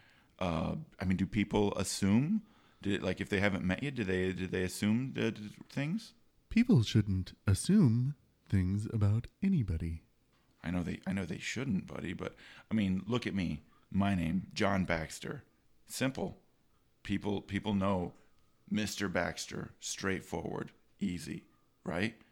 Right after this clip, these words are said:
Speaker 1: They, they look you up in the phone book and give you a jingle. It's Carrie. Huh.
Speaker 2: So, you're wondering if my life is difficult.
Speaker 1: Here's the thing. My wife and I are trying to come up with names.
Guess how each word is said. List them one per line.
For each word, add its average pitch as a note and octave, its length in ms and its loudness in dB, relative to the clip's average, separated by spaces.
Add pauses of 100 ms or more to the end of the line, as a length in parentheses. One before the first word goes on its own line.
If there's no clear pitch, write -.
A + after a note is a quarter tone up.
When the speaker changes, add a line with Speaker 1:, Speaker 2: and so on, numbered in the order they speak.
(160)
Speaker 1:
They, E2+ 160 -6
they F#2+ 360 -2
look G#2+ 220 -2
you C3+ 120 -4
up C#3 140 -8
in A#2+ 80 0
the A2+ 60 0
phone C3+ 260 -4
book G2 200 -2
and G2 100 -2
give G2 160 -4
you A2+ 120 -4
a G#2+ 40 -2
jingle. G#2+ 360 -2
It's - 260 -12 (600)
Carrie. F2 420 -2 (420)
Huh. A2+ 160 0 (640)
Speaker 2:
So, G#2 200 4 (1000)
you're A2+ 180 6
wondering A2+ 580 2
if F#2 140 0 (300)
my G#2 160 6
life G#2+ 380 2
is A2 240 -2 (200)
difficult. - 520 -6 (460)
Speaker 1:
Here's A#2 280 -2
the F#2 60 -4
thing. E2 440 -2 (800)
My G#2 120 2
wife B2+ 340 4
and A2+ 80 2
I F#2+ 120 2
are F#2 80 2
trying F#2 280 0
to F2+ 80 0
come F#2 160 -2
up F2 160 -6
with D2+ 120 -4
names. D#2+ 480 0